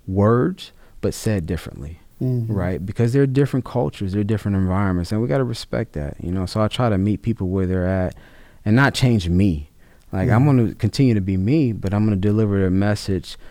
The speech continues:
Speaker 1: um, to cater it to my audience, right? So I think two things on that is be consistent, number one,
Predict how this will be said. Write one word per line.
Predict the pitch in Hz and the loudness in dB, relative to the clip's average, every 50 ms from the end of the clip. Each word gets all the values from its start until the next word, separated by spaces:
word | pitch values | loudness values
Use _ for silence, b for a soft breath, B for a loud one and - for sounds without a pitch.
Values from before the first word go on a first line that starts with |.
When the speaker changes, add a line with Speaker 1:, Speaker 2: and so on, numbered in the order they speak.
| B B B B - | B B B B -6
Speaker 1:
um, | 92 92 90 87 87 87 | -2 0 0 0 0 -2
to | - - | -4 -6
cater | - - 110 104 95 92 | -4 -2 0 0 2 0
it | 85 - | 0 -2
to | - - | -2 -4
my | 87 85 80 73 | -4 -2 -4 -4
audience, | - - 82 85 82 73 76 73 - - - - - - - | -4 -4 -4 -4 -4 -4 -6 -8 -8 -10 -12 -16 -20 -16 -12
right? | - 78 78 85 85 - - | -10 -8 -8 -8 -8 -10 -12
So | - - - 90 87 87 | -14 -12 -8 -6 -6 -4
I | 90 90 | -6 -6
think | - - 107 101 92 - B B B B B B B B - | -4 -2 -2 0 -2 -4 B B B B B B B B -4
two | - - 139 | 0 2 2
things | 127 - 131 127 131 131 117 101 | 2 4 4 4 4 4 4 4
on | 95 90 90 92 | 4 4 4 4
that | 92 92 92 92 90 | 4 4 4 4 4
is | 92 90 85 - | 2 0 0 -2
be | 110 120 123 | -2 -2 -2
consistent, | - - 110 101 - - 107 107 98 - - 90 65 | 0 0 0 -2 0 0 0 -2 0 -2 -4 -4 -2
number | 90 95 90 80 82 | -2 -2 -2 -2 0
one, | 85 87 90 87 82 82 90 90 | 0 0 0 0 0 -2 -4 -6